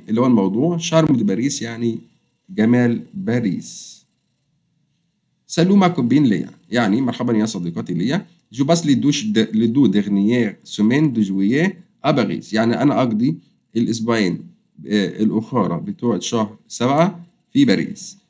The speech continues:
إيسي هنا لي زابيتون سون تخي سامبا، يعني ال-، السكان يكونوا لطيفين جدا. أون ديسكوت، نحن نتناقش بندو ديزير، يعني ل-، لساعات، لمدة ساعات.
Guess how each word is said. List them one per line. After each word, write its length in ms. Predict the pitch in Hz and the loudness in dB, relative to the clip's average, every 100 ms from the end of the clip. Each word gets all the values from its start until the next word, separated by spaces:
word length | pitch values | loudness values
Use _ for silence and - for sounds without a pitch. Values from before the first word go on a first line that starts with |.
| _ _ - | _ _ 0
إيسي 380 | 170 170 190 202 | 0 2 2 0
هنا 480 | 127 147 170 202 - | 2 2 2 0 -2
لي 100 | 127 | -2
زابيتون 460 | 131 135 135 156 | 0 0 0 0
سون 420 | 165 151 151 160 170 _ | 0 0 0 -2 -4 _
تخي 260 | _ - 147 | _ -2 -2
سامبا، 580 | - 120 113 131 185 - - _ _ _ 113 | 0 0 2 4 2 -2 -20 _ _ _ -2
يعني 400 | 110 101 151 170 - 113 | 0 2 0 -2 -8 0
ال-، 480 | 120 107 95 82 - _ _ - | 2 2 0 -4 -12 _ _ -4
السكان 720 | 104 92 92 101 107 151 151 | -2 -2 -6 -6 -2 0 0
يكونوا 320 | - 139 120 | 2 0 0
لطيفين 300 | 104 117 117 | -2 0 0
جدا. 400 | 110 120 165 - | 0 0 -2 -2
أون 160 | - 165 | 2 2
ديسكوت، 580 | 143 - 170 175 175 - _ _ - | 2 -2 -2 -2 -4 -12 _ _ -4
نحن 440 | 139 - 135 139 - _ _ 104 | -2 0 -2 -2 -8 _ _ -2
نتناقش 680 | 156 117 117 131 139 139 | 0 0 0 -2 -4 -6
بندو 440 | 117 110 104 123 120 | 0 2 2 2 0
ديزير، 540 | 110 95 113 160 156 - _ _ _ _ | 0 0 0 0 -4 -14 _ _ _ _
يعني 420 | 110 107 104 120 - _ | -2 2 2 0 -2 _
ل-، 300 | 104 110 107 - _ _ | 2 4 2 0 _ _
لساعات، 580 | 98 104 107 101 156 165 | -6 0 0 2 0 -2
لمدة 320 | 110 110 107 | 0 0 0
ساعات. 460 | 95 87 87 156 | -4 -4 -2 -4